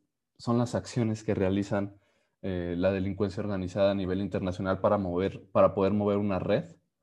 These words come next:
Y los medios que, que pone para poder cometer estas conductas son, eh, que recurran a la amenaza o al uso de la fuerza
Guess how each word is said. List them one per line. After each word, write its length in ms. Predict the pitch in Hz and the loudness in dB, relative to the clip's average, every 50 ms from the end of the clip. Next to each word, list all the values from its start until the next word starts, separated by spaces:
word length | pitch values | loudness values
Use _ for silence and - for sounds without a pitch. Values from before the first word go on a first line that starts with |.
| _ _ _ _ _ _ _ _ _ _ _ _ | _ _ _ _ _ _ _ _ _ _ _ _
Y 300 | - 123 120 123 131 131 | 6 8 10 10 10 8
los 260 | - 123 113 113 104 123 | 8 6 6 6 6 4
medios 440 | 127 127 135 135 135 135 139 135 | 4 6 6 6 6 6 4 2
que, 420 | - - 113 98 92 90 87 - - - | 0 2 4 4 4 4 2 -2 -2 -2
que 100 | 104 87 | -2 0
pone 280 | - 127 120 120 123 | 2 2 2 4 4
para 300 | 117 - 98 - 107 95 | 4 6 6 6 4 2
poder 360 | 92 95 92 95 98 98 95 95 92 95 92 - _ _ _ | 2 0 2 2 2 2 0 -2 -6 -8 -10 -12 _ _ _
cometer 380 | - - 110 101 92 85 98 95 | -4 0 0 0 0 0 -2 -2
estas 260 | 98 92 - 101 - | -2 -2 -4 -8 -6
conductas 480 | - 127 127 120 127 131 - - 151 147 | -2 -2 0 0 0 0 2 0 0 2
son, 360 | - 123 107 104 98 98 - _ _ _ _ _ _ _ _ _ - | 2 0 0 -2 -2 -6 -10 _ _ _ _ _ _ _ _ _ -6
eh, 400 | - 113 104 98 98 95 92 87 - | 0 2 4 4 4 4 2 0 2
que 100 | - 110 | 2 2
recurran 460 | 104 104 92 - 120 117 117 104 98 | 2 2 0 0 0 2 4 4 4
a 80 | 98 101 | 4 4
la 80 | 95 92 | 2 2
amenaza 540 | 90 90 92 101 113 117 - 175 175 202 | 2 2 2 2 2 2 2 2 2 2
o 120 | - - 101 | 2 2 2
al 100 | 95 101 | 2 2
uso 240 | 101 - - 101 98 | 0 -2 -4 -4 -2
de 60 | 92 | 0
la 120 | 87 82 | -2 -2
fuerza 540 | 85 - 113 110 110 - - 165 175 165 - | -2 0 0 0 0 0 -2 -4 -4 -6 -10